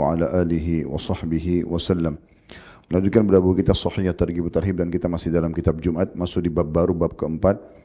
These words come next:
ancaman melangkahi pundak kaum muslimin di masjid pada saat hari Jumat. Dan dalam bab ini cuma ada, eh, dua buah riwayat. Satu riwayat disebutkan hadis dan satu adalah sanad saja.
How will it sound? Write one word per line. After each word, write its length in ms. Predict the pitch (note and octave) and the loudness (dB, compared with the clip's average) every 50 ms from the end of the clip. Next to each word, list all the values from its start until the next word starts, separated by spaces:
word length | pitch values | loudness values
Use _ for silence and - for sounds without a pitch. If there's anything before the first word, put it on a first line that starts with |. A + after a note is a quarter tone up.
| _ _ _ - - - | _ _ _ -20 -8 -4
ancaman 480 | - F2 F2+ E2+ F2+ E2+ F2+ F#2 F#2+ F#2+ | -2 -2 -2 0 -2 0 0 0 0 0
melangkahi 480 | F#2 E2+ F2 E2+ E2+ E2 F2+ E2+ E2+ | 2 0 0 0 0 -2 -2 0 0
pundak 400 | E2+ - - F#2 F#2 F2+ F2 E2+ - - | -2 0 -2 -2 0 2 0 -2 0 -2
kaum 160 | F2 F2 E2+ | -2 0 0
muslimin 400 | E2 - - E2+ E2+ E2+ F2+ F2+ | -4 -4 -4 -4 -2 0 0 0
di 80 | E2+ E2+ | 0 0
masjid 320 | E2 E2+ - - - F#2+ | -2 -2 -4 -2 -4 -4
pada 240 | - - D#2+ D#2 D#2+ | -2 -2 -4 -4 -2
saat 240 | - - F2 E2+ - | -2 -2 -2 -2 0
hari 240 | D#2 D#2+ D2+ D#2+ D#2+ | 0 0 0 0 2
Jumat. 400 | F2 F#2 F2 D2+ D2 D2 - - - - - - - - - - _ | 0 0 0 0 -2 -4 -6 -18 -20 -20 -20 -20 -20 -20 -20 -20 _
Dan 160 | _ E2 E2 | _ -4 0
dalam 240 | E2 F2+ F#2+ G2+ G2 | 2 2 2 4 4
bab 160 | F#2+ F#2 - | 2 2 2
ini 160 | F2 F#2 G2 G2+ | 0 -2 -2 -2
cuma 320 | - - F2+ E2+ E2 E2+ | -4 -4 -2 -2 -2 2
ada, 320 | F2 F2+ F2+ F2+ F2 E2+ F#2 - - - - - - - | 2 4 4 4 2 -2 -6 -14 -18 -20 -20 -20 -12 -4
eh, 400 | - F2 E2+ E2 E2 D#2+ D2+ C#2 - - | -2 0 0 0 0 -2 -4 -6 -10 -8
dua 240 | D#2+ E2+ F#2+ G2 F#2 | -2 2 4 4 4
buah 240 | E2 E2+ F2 E2+ E2 | 4 2 2 2 2
riwayat. 640 | E2 E2 E2+ F2+ F#2 F2+ F2+ G2+ A#2 - - - - - - - - _ _ | 2 2 2 4 4 4 4 2 0 -2 -12 -20 -20 -20 -20 -20 -20 _ _
Satu 240 | - - F#2+ - - | 0 0 0 2 2
riwayat 400 | F#2 F#2 F2 E2+ F2 F2+ F2 F2 | 0 0 2 2 2 2 2 0
disebutkan 480 | F2 E2+ - - E2 F2 - - E2+ E2 | -4 -10 -8 -4 -4 -4 -2 -2 -4 -4
hadis 240 | - - F2 G2 | -4 -4 -4 -4
dan 240 | G2+ - F#2 F2+ F2 | -2 0 -2 -2 -2
satu 320 | - - F2 E2+ - F#2+ E2+ | -2 -2 -4 -2 -2 -2 -2
adalah 240 | F2 E2+ F2+ F#2 | 0 0 0 0
sanad 320 | - - F#2+ F2+ F2+ D#2+ - | 0 -2 -2 -2 -2 -4 -4
saja. 400 | - - E2 D#2 D#2+ F#2 G#2 | -4 -4 -4 -2 0 -2 -2